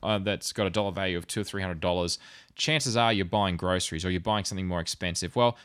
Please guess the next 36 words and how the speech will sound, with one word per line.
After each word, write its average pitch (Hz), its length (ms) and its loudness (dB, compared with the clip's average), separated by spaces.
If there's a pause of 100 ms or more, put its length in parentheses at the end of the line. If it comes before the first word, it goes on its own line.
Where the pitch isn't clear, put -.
you 151 80 -2
know 156 80 4
what? 151 100 0
You 170 80 -2
can 147 120 -2
hang 131 200 0
around 104 300 0
for - 80 -6
another 90 180 0
ten 95 280 -4
to 82 60 -4
fifteen 90 360 -4
seconds 87 340 0
and 82 120 -2
punch 90 200 -2
in 85 60 -6
a 80 60 -8
pin 90 200 -4
number - 280 -8 (400)
for 120 80 0
your 101 160 2
own 95 180 0
safety. 92 520 -2 (300)
Because 151 220 0
that 240 140 2
hundred 190 200 2
dollar 143 180 4
limit 123 320 0
basically 151 440 0
means 123 300 0
that - 80 -6
that's 156 200 0
the 113 120 0
maximum 104 640 0
these 110 220 -2
people 104 480 -2